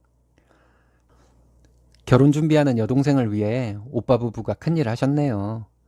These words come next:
쓰니님 시어머니의 행동을 보니 여기서 끝이 아니라 앞으로도 가끔 관리는 해주셔야 할 것 같습니다. 동생을 위해 수고 좀 해주시고요.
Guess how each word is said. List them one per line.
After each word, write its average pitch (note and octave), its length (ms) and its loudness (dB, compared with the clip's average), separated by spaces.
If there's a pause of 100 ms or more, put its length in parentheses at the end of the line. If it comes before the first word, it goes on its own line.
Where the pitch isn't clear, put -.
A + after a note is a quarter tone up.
(360)
쓰니님 F3 540 2
시어머니의 E3 580 2
행동을 D3+ 400 0
보니 G#2+ 560 -4 (240)
여기서 G#2+ 300 -2
끝이 C#3+ 320 -4
아니라 G#2 560 -2 (520)
앞으로도 E3 460 0
가끔 B2+ 380 0
관리는 A2 480 0
해주셔야 D#3 400 -2
할 A2 120 -4
것 A2 120 -12
같습니다. A2+ 720 -8 (640)
동생을 F3 460 6
위해 A#2+ 120 0
수고 D3+ 240 -4
좀 C#3 180 -4
해주시고요. B2+ 680 -4